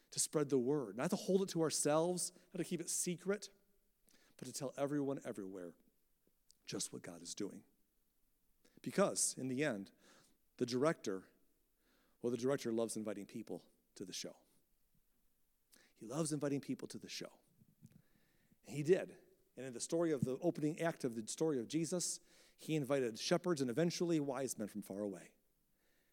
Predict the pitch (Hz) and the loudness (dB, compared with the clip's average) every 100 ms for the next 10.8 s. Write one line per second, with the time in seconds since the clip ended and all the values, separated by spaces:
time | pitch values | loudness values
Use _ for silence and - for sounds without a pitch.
0 | _ _ _ _ _ _ - 123 160 156 | _ _ _ _ _ _ -6 6 6 6
1 | - 165 147 147 156 147 127 143 156 160 | 6 6 6 4 2 0 0 4 6 4
2 | - 151 131 - - 143 143 139 135 - | 0 -2 -2 -4 2 4 4 4 4 0
3 | 101 - - 107 113 143 160 127 160 151 | -4 -8 -10 -8 2 4 4 2 2 2
4 | 139 127 120 127 135 135 104 87 85 _ | 0 0 0 0 -2 -2 -4 -6 -12 _
5 | _ - - - - 135 127 113 110 107 | _ -20 -20 -18 0 4 6 4 0 -4
6 | - 151 160 160 151 127 127 110 85 - | 2 4 4 2 0 -2 -4 -4 -8 -10
7 | - - _ _ _ _ _ _ _ _ | -12 -12 _ _ _ _ _ _ _ _
8 | 113 107 98 107 110 107 107 - 98 - | -6 -6 -4 0 0 -2 -6 -4 -6 -6
9 | 98 - 90 - - 76 76 - - - | -8 -6 -6 -6 -8 -6 -8 -14 -20 -2
10 | 180 175 160 196 - 120 95 | 0 2 2 0 0 -2 -4